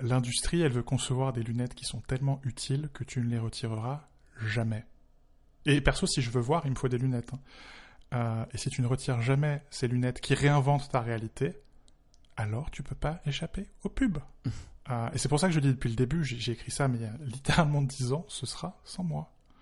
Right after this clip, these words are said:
Speaker 2: Mm.
Speaker 1: Euh, le jour où ces trucs-là, euh, sont populaires et, et sont majoritaires, euh, j'arrête d'être journaliste tech. Et je l'ai, je le dis depuis le départ, et je suis étonnamment en paix avec ça.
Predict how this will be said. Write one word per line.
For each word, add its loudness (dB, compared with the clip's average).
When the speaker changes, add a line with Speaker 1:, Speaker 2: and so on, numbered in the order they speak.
Speaker 2:
Mm. -2
Speaker 1:
Euh, -6
le 0
jour 2
où -2
ces -2
trucs-là, 0
euh, -4
sont -2
populaires 2
et, -2
et -2
sont -4
majoritaires, 0
euh, 0
j'arrête -4
d'être 0
journaliste -4
tech. -10
Et 4
je 2
l'ai, 2
je 6
le 8
dis 2
depuis -6
le -6
départ, 2
et -6
je -8
suis -4
étonnamment 2
en 4
paix 2
avec -2
ça. -6